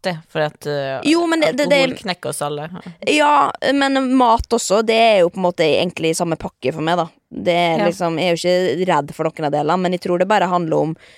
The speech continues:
Speaker 2: at når det blir for mye av alt, så mist-, føler jeg at jeg mister kontrollen, og da, da har jeg det ikke gøy med noe. Da går jeg bare rundt og føler at jeg, eh, ja, at livet mitt, eh, forsvinner,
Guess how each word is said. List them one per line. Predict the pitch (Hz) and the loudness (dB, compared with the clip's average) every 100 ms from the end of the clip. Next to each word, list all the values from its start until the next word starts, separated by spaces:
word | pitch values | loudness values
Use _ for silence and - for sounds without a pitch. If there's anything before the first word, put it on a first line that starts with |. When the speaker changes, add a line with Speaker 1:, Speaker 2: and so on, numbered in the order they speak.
| _ - | _ -4
Speaker 2:
at | - 160 - 165 | -4 -4 -6 -4
når | 165 | 0
det | 170 | 2
blir | 170 170 | 0 0
for | |
mye | 175 170 147 143 | -4 -2 0 0
av | - | 0
alt, | 175 180 - | 0 0 -6
så | 190 | -4
mist-, | 180 - - | -4 -6 -4
føler | 202 185 160 | 0 2 2
jeg | 156 | 0
at | |
jeg | 165 | -4
mister | 170 - 160 | -6 -6 -6
kontrollen, | 165 180 160 247 240 _ _ _ | -2 0 0 0 -4 _ _ _
og | - 190 185 | -4 -2 2
da, | 175 170 175 170 - - - | 2 4 2 0 -2 -6 -6
da | 185 180 170 170 175 | 0 2 4 2 2
har | 180 180 | 2 0
jeg | 113 | 0
det | 160 | -2
ikke | 165 170 | -2 0
gøy | 147 | 0
med | 151 160 | -2 -6
noe. | - 156 | -2 0
Da | 160 185 | 0 2
går | 175 160 | 2 2
jeg | 165 | 0
bare | 160 156 | 0 0
rundt | 156 151 - | -4 -4 -6
og | - | -6
føler | - 160 151 135 | 0 0 2 -2
at | - - 135 | -4 -4 -2
jeg, | 147 147 147 151 156 _ _ _ _ - | 0 0 0 -2 -4 _ _ _ _ -6
eh, | 98 147 113 92 58 107 | -2 0 0 0 0 0
ja, | 139 - - _ _ - - | 0 -4 -20 _ _ -8 -4
at | 180 - | -4 -2
livet | 185 165 143 147 | 0 0 0 -2
mitt, | 151 - 156 | -4 -4 0
eh, | 151 151 151 160 185 - | 2 4 0 -4 -12 -14
forsvinner, | - 180 - 160 156 | -4 -4 0 -2 -2